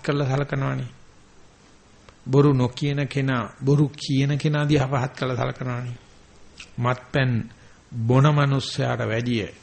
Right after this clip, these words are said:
නොබොන මිනිස්සයා උසස් කරලා සලකනවනේ.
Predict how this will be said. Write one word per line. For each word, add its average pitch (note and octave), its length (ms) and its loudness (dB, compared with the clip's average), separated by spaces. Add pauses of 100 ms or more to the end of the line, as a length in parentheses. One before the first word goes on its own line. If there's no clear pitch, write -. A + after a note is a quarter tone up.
(240)
නොබොන C3+ 340 4
මිනිස්සයා C#3 720 0 (340)
උසස් C#3 340 -2
කරලා D3 240 2
සලකනවනේ. C3+ 720 -4